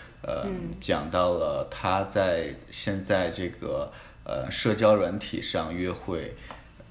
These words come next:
Speaker 1: 呃，的一些困扰，以及，呃，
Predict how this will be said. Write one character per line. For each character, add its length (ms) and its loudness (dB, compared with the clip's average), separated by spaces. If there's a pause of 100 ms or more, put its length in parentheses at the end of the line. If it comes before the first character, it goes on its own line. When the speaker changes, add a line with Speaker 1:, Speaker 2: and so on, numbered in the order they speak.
(200)
Speaker 1:
呃， 380 0
的 100 -2
一 60 0
些 160 0
困 300 0
扰， 440 -4 (360)
以 160 -4
及， 640 -4 (420)
呃， 480 -4